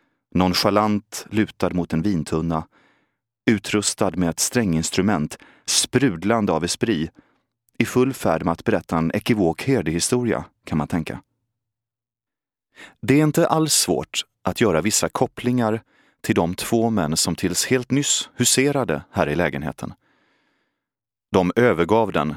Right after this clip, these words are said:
lika hastigt som under ett krigslarm. Allt står orört. Hela detta museala hem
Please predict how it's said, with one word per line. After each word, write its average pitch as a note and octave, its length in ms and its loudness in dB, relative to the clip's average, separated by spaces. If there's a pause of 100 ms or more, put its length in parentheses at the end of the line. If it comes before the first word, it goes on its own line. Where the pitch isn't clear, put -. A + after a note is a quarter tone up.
lika G#2+ 300 0
hastigt - 400 -2
som F#2 160 0
under E2 200 -2
ett D#2 120 -6
krigslarm. G#2 720 -2 (1700)
Allt C3+ 360 0
står F2 340 0
orört. G#2 640 -2 (1600)
Hela B2+ 240 4
detta A#2 380 2
museala B2 640 2
hem G#2+ 360 -2